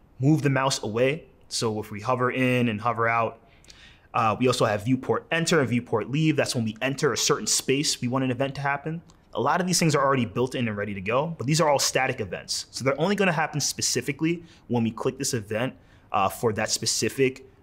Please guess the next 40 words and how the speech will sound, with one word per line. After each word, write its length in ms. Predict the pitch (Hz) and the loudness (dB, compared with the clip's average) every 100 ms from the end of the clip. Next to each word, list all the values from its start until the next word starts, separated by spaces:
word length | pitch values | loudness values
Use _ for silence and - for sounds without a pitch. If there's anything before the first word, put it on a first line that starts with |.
| - | -10
uh, 320 | - 50 - - _ _ - | -8 -8 -10 -14 _ _ -2
element 300 | 113 110 107 | 0 2 0
that 80 | 101 | -2
we 80 | |
have 140 | 101 90 | -2 -6
on 60 | |
the 60 | 90 | -8
page. 460 | - - - - - - - - - | -12 -12 -8 -10 -12 -20 -20 -20 -4
But 120 | - | 0
we 80 | 143 | 2
wanna 180 | 180 208 | 4 4
do 140 | 175 | 4
things 240 | 185 160 | 4 2
dynamically 500 | 120 110 110 135 143 | 2 0 0 0 4
when 100 | 156 | 4
we're 120 | 143 147 | 4 2
creating 260 | 160 156 | 2 2
these 140 | 160 147 | 2 2
websites, 640 | 165 - 185 - - - - - | 0 2 0 -2 -8 -8 -16 -14
so 160 | - 127 | -4 0
let's 160 | 135 - | 0 2
get 280 | 131 - - | 2 0 -4
to 160 | 117 | -4
that. 340 | 92 - - - _ _ _ _ _ _ | -4 -10 -20 -20 _ _ _ _ _ _
Uh, 180 | - 104 | -2 0
so 140 | - | 2
instead 300 | 139 135 202 | 0 2 2
of 160 | 196 185 | 2 2
clicking 240 | 175 175 | 0 2
this 120 | 147 - | 0 0
on-click 520 | 127 135 139 - 139 | 0 2 2 0 -2
function 360 | - 135 131 143 | 0 -2 0 -2
that's 160 | 113 | -2
here, 360 | - 131 131 139 - - | -2 0 0 -2 -12 -18
we 40 | |
can 180 | 98 101 | -8 -4
go, 460 | 101 127 127 127 131 - - | 2 4 4 2 -6 -12 -4
uh, 140 | 120 - | -4 0
read 180 | 131 127 | 2 2
more. 460 | 117 117 117 113 | 2 2 2 -2